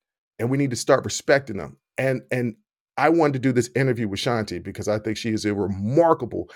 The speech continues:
person. I'm not even gonna say young person because she dropped a jewel of knowledge on me. You can get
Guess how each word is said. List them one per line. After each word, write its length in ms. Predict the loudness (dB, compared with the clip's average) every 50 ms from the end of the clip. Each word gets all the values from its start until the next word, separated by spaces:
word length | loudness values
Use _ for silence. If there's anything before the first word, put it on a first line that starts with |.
| -20 -20 -20 _ _
person. 460 | 0 2 4 4 4 2 -6 -8 -10 _ -20 -20 -12 -2 0
I'm 100 | 2 4
not 140 | 6 8 8
even 160 | 6 8 8
gonna 140 | 6 6 6
say 180 | 6 4 4
young 300 | 6 6 6 6 6 4
person 420 | 4 4 4 4 4 2 -2 -2 -2
because 320 | -2 2 4 4 4 4
she 320 | 2 0 2 2 2 2
dropped 460 | 2 4 4 4 4 4 2 -4 -14 _ _ -6
a 80 | -6 -4
jewel 320 | 0 4 4 6 6 6
of 80 | 4 4
knowledge 380 | 2 0 0 0 -2 -2 -2
on 140 | -2 -2 -2
me. 120 | -2 -4 -4 -8 -16 _ -4
You 100 | -2 2
can 180 | 2 2 2
get 180 | 6 4 4 4